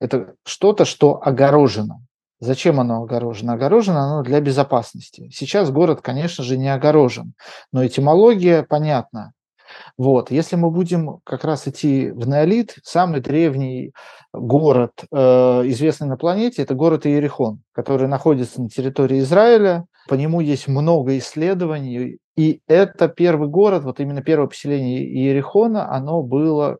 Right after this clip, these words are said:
круглым. Это, по сути, был идеальный круглый город,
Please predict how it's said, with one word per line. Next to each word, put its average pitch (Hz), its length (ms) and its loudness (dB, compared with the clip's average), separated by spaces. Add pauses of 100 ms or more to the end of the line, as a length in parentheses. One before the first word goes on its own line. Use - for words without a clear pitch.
(120)
круглым. 135 600 0 (340)
Это, 135 240 0
по 127 240 -2
сути, 247 360 -2
был 190 320 2
идеальный 139 540 2
круглый 131 420 -4
город, 208 440 2